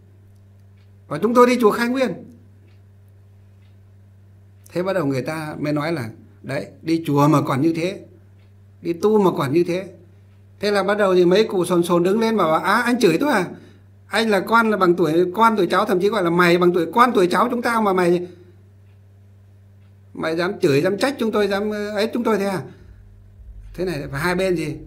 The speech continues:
Bên kia nó cũng sừng cổ lên, bên này sừng cổ lên, và hai bên gì? Có hôm cãi nhau to trên xe buýt. Và các vị biết không? Trong cái chuyến xe đó, một Phật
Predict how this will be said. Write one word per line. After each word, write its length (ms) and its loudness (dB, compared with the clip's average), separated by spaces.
Bên 260 -2
kia 200 0
nó 120 -2
cũng 140 -2
sừng 220 -4
cổ 200 -2
lên, 200 -4
bên 160 -2
này 200 -4
sừng 240 -6
cổ 180 -6
lên, 180 -4
và 80 -6
hai 140 -2
bên 220 0
gì? 140 -4
Có 120 -4
hôm 220 -6
cãi 180 -10
nhau 180 -6
to 320 0
trên 100 -4
xe 160 -10
buýt. 200 -10
Và 540 -4
các 140 -4
vị 80 0
biết 180 -2
không? 260 -8
Trong 160 2
cái 100 0
chuyến 220 2
xe 260 -4
đó, 160 -2
một 160 -6
Phật 120 -6